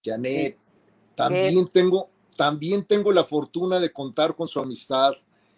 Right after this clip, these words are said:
Speaker 1: Jeanette Klein, bueno, pues, en, en, en, en el tema, eh, de educación en moda, pues, es la autoridad, sin duda, este,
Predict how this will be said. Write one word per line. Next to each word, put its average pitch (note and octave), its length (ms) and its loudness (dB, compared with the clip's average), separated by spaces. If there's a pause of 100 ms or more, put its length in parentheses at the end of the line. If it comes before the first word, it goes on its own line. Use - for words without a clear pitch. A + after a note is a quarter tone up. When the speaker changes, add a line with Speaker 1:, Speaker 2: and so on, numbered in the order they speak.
(320)
Speaker 1:
Jeanette D3+ 480 -2
Klein, F#3 560 0
bueno, D#3+ 500 -2 (160)
pues, - 640 -16 (640)
en, C#3+ 280 -10
en, C#3+ 180 -8
en, C#3+ 220 -8
en C#3 100 -4
el C#3 160 0
tema, F3 480 6
eh, C#3 220 -6
de B2 400 -6 (260)
educación D3 880 -2 (100)
en C3+ 140 -12
moda, D#3+ 500 0 (460)
pues, C3+ 240 -8
es D#3 160 -2
la D#3+ 140 2
autoridad, A#2+ 640 -4
sin A2+ 240 -14
duda, B2 500 -6
este, A2 560 -12